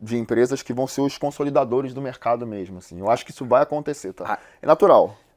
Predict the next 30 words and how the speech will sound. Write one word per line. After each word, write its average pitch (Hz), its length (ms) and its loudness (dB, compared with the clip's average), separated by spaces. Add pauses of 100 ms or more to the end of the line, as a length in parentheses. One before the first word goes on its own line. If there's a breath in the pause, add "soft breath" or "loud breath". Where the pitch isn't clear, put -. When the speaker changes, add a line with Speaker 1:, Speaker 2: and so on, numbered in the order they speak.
(140)
Speaker 2:
Ainda 147 400 2
vai 117 160 4
acontecer 123 380 -2
mais, 156 380 2
porque 107 120 -2
já 143 140 8
Speaker 1:
É, 170 200 10
Speaker 2:
tá 139 60 10
Speaker 1:
já 165 180 10
Speaker 2:
acontecendo 170 100 4 (200)
Speaker 1:
tem 175 120 6
isso. 165 100 4
Speaker 2:
bastante, 156 300 4
Speaker 1:
Aí 175 60 10
você 127 140 6
Speaker 2:
já. 98 60 4
Speaker 1:
começa 175 260 2
a 165 40 4
ver 156 100 4
uma 156 220 6
discrepância 139 720 -6
de 120 80 -10
caixa 147 560 0
muito 123 260 -10
grande, 143 420 -2
né? 131 200 -4
Pô, 135 160 -2
a 123 40 0
gente 113 120 -12
tem, 127 320 -6